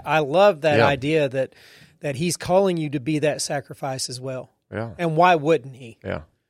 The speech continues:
Speaker 2: That's right.
Speaker 1: Why would be, we be so arrogant to think that God would give us this and then we could go off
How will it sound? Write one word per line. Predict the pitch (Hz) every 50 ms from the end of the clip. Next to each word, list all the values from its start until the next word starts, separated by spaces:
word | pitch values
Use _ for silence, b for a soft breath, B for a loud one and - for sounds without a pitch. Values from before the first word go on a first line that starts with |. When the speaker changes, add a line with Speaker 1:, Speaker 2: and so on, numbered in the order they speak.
| _ _
Speaker 2:
That's | 135 131 - -
right. | 104 101 113
Speaker 1:
Why | 143 185 226
would | 240 247 226 175
be, | 208 190 151 175
we | 165 160 165 170 185
be | 175 151 170 156
so | - - 196 185 196 190 -
arrogant | 160 175 180 170 160 135 151 147 131
to | - 147
think | - - 160 151 - -
that | 139 139
God | 139 147 156 156 131
would | 139 123
give | 117 160 180 175
us | 165 156 - -
this | 160 151 139 135 -
and | 143 135
then | 139 139
we | 139 160 160
could | - 151 143
go | 120 151 147 143 147
off | 147 143 143 139 131 -